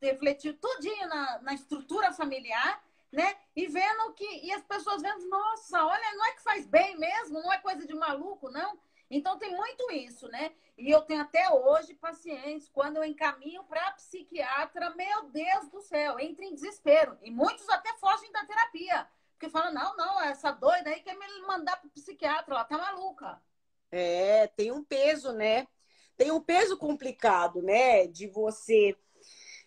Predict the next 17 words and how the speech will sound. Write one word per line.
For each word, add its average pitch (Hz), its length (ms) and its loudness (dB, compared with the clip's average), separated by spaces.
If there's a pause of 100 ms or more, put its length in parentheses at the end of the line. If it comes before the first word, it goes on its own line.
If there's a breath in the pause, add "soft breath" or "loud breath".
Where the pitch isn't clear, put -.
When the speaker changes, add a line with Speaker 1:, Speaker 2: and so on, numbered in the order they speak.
(200 soft breath)
Speaker 2:
é... 190 1000 6
e 262 240 -4 (100)
você 262 160 8
sabe 330 300 10
que 320 60 8
eu 320 60 8
tava 302 200 8
lembrando 269 580 4
hoje, 240 320 10
assim, 269 320 -4
né? 247 140 2
Pensando 247 500 2
na, 214 320 0
na 208 160 -2
live 214 520 2
e - 40 -20
tal. 240 520 2